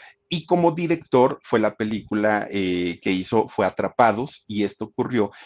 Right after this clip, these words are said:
en el año mil novecientos noventa y cinco,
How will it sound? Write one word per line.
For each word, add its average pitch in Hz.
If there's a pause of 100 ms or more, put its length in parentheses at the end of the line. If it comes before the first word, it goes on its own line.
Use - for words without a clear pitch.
(100)
en 101
el 92
año 107
mil 113
novecientos 92
noventa 101
y 120
cinco, -